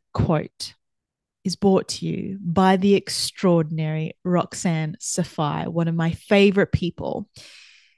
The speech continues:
The, the, the quote that she loves is, "Argue for your limiting beliefs,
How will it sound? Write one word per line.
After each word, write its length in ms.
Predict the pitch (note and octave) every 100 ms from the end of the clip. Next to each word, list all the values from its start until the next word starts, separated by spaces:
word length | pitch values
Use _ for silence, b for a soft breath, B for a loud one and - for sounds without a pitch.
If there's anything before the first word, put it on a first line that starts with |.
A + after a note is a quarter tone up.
| B _ _ _ _
The, 460 | G#3+ G#3 G#3+ G#3 G#3
the, 220 | G3+ G3+ G3
the 100 | G#3
quote 360 | - A#3 -
that 120 | F#3+
she 180 | - A3
loves 680 | F#3 E3+ E3+ B3 - - - -
is, 600 | G3+ - - F#3 - - _ _ _ _ _ _ - - _
"Argue 540 | F#3+ G3 G#3+ - A3+ A3
for 220 | - G#3+
your 120 | G3+
limiting 540 | F3+ F#3 F#3+ - F#3 E3+
beliefs, 800 | E3 E3 C4 - - - -